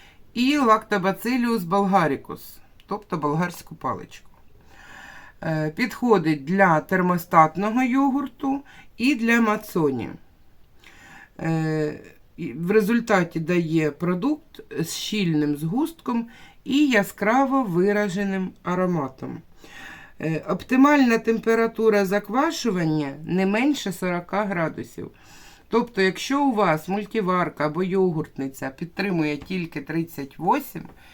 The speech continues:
цього недостатньо. Сорок, сорок два до сорока чотирьох градусів. Е, зі свого досвід-, досвіду можу сказати, що ця закваска працює як на кип'яченому молоці,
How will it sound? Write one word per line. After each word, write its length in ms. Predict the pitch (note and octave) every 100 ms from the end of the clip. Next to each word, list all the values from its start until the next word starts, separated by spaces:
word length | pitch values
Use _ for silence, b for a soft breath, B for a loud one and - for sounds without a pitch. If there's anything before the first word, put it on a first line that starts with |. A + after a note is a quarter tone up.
| B B
цього 360 | - F#3 F#3 C4
недостатньо. 1400 | G3 E3+ G#3 G#3+ D#3+ - C#4+ - D#3+ F3+ F3+ D3+ C#3 A2+ - - b b b b - -
Сорок, 520 | A3 D4+ D#4 D4+ - -
сорок 320 | F#3 F3 D#3+
два 460 | C#3+ D3+ G#3 C4 -
до 360 | F3 D3+ F#3 A#3
сорока 520 | - E3 E3 E3+ F#3
чотирьох 640 | - D#3+ C3 C#3 D#3 - -
градусів. 680 | D3+ C#3 C3+ B2 A#2+ - - C3+ - - - - _ _ - - - - - - B B B B B B B B B -
Е, 180 | - F3+
зі 140 | E3+ A#3+
свого 300 | A#3 D4 D#4
досвід-, 600 | C4+ C#4+ A#3+ G3+ D#3 E3+
досвіду 480 | C4 C4+ A3 F#3
можу 300 | F#3+ G#3+ G3+
сказати, 640 | G3 - E3+ E3 D#3+ D#3+ A3+
що 260 | - G#3+
ця 180 | G#3 G#3
закваска 640 | F3+ F#3 F#3 B3 - G#3+
працює 680 | - F3+ F3+ - F#3 E3+ E3 B B B B B B
як 320 | F3+ G#3+ G#3+ F#3
на 100 | E3+
кип'яченому 840 | E3 D#3+ D3+ - C#3+ B2+ C#3+ E3+
молоці, 680 | F#3+ G#3 G#3 A3+ - G#3 A3